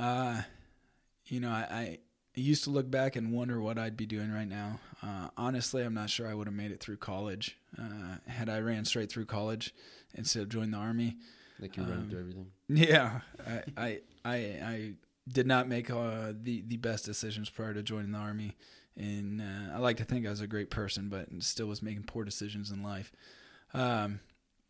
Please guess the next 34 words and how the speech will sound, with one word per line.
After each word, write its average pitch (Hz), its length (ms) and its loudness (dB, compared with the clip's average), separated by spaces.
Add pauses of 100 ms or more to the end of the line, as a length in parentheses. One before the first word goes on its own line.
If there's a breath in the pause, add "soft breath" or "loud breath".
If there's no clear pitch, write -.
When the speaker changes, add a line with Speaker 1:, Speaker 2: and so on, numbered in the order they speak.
Speaker 1:
but, 127 380 2
but 131 140 8
I 123 100 10
think 147 280 6
I, 139 380 8
I 123 80 4
still 131 280 6
would've 120 500 4 (1700)
pursued 127 480 6
something 127 340 4
or 107 280 0 (160)
to - 100 -4
work 104 200 -2
with 101 140 -6
kids. 95 320 -6
I've, 101 240 -6
I've 107 200 -2
always 104 280 -2
enjoyed 104 300 -2
working 101 320 -4
with 95 100 -6
kids 104 280 -6
and, 95 200 -4
and 101 160 -4
trying 98 220 -4
to 85 40 -4
help - 220 -6
out 82 160 -6
kids. 90 340 -6 (640 loud breath)
Uh, 92 300 -4
so, 92 320 0
so - 180 -2
I 98 40 -2
think 104 460 -4